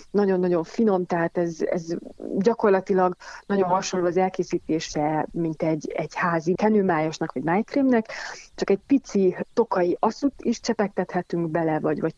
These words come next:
tokai muskotályos bort, és ettől pikánsabbá válik az íze, meg ünnepélyesebbé.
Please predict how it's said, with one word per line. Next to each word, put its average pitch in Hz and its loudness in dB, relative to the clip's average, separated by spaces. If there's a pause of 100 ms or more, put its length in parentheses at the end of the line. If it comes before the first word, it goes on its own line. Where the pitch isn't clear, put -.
tokai 180 0
muskotályos 220 2
bort, 185 2 (300)
és - -6
ettől 196 2
pikánsabbá 170 -2
válik 160 0
az 156 -2
íze, 185 2
meg 160 0
ünnepélyesebbé. 151 0